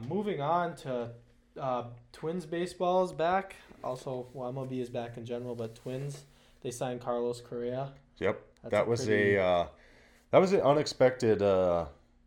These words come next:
Speaker 2: signing. I mean, obviously, I don't pay too much attention, but Carlos Correa, obviously the best shortstop in baseball. Um, you know, won a ring, regardless if it was cheating or not. Won a ring
Speaker 1: Yeah.
Speaker 2: with Houston.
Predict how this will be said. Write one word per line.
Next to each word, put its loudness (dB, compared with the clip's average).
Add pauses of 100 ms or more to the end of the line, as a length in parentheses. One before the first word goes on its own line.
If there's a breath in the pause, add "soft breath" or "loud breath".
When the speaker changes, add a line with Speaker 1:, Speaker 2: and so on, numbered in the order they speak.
(140)
Speaker 2:
signing. 2
I 0
mean, -2
obviously, 2
I 2
don't -2
pay -2
too -6
much -4 (140)
attention, -6
but -2 (1400 soft breath)
Carlos 6
Correa, 4
obviously 4
the 0
best 2 (180)
shortstop 4
in -2
baseball. 2 (200)
Um, -2 (720)
you 2
know, 4
won 2
a 4
ring, 0 (840)
regardless 2
if -8
it -4
was -8
cheating -4
or -2
not. -2
Won 0
a -2
ring 0
Speaker 1:
Yeah. 0
Speaker 2:
with -6
Houston. -4